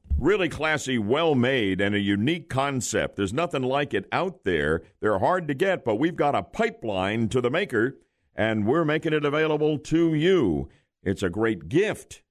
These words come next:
as well, okay? The Trump Policy board game up for grabs. If you want in, wait for a wrong answer that opens up one of our jammed phone lines, and you can call in then at four oh seven, nine one six,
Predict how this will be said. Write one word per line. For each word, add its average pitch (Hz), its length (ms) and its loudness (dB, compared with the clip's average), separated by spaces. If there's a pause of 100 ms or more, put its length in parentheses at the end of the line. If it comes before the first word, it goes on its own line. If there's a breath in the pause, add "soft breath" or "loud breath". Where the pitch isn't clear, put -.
(140)
as 90 220 -4
well, 92 640 -2
okay? 120 500 -2
The 92 160 -4
Trump 139 380 -4
Policy 160 420 -2
board 139 560 0
game 87 420 0
up 101 200 -2
for 123 100 -2
grabs. 101 540 -2 (240 soft breath)
If 90 180 -2
you 87 100 2
want 147 360 2
in, 160 380 0 (200 loud breath)
wait 98 320 0
for 135 180 -2
a 131 40 2
wrong 135 360 0
answer 147 400 0
that 90 140 2
opens 110 380 0
up 117 160 -2
one 110 160 -2
of 101 80 -4
our 104 100 0
jammed 113 480 -2
phone 165 240 0
lines, 80 460 0
and 87 100 2
you 92 80 2
can 87 180 -2
call 104 300 0
in 107 280 0
then 104 340 -2
at 85 180 -6
four 104 220 2
oh 113 80 0
seven, 110 400 -4
nine 98 280 0
one 160 280 -2
six, 101 420 -2